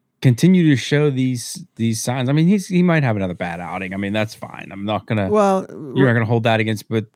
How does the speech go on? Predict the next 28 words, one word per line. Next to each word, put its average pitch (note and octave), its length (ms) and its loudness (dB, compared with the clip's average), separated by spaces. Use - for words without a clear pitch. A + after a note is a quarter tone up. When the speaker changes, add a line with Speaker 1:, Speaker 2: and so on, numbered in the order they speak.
Speaker 2:
well, F#3+ 120 2
right B3 200 2
now B3 180 2
he's G#3+ 200 2
the G3 60 -4
front A3 240 -2
runner. B2 260 -4
Speaker 1:
Right. A#2+ 280 0
So, G#2+ 420 0
I A2 120 -4
mean, G#2+ 180 2
I A2+ 140 0
see C3+ 200 -4
those B2 220 0
three A2 220 -2
guys, G#2+ 340 -2
and G2+ 80 -6
then G2 80 -4
you F#2+ 80 -4
go F#2+ 160 -4
from F2+ 180 -12
there. C#2+ 220 -16
Speaker 2:
That's, F#3 280 -2
I E3 80 4
mean, F3 320 2
Priester A3+ 400 -2
right D#3 200 0
now E3+ 460 -2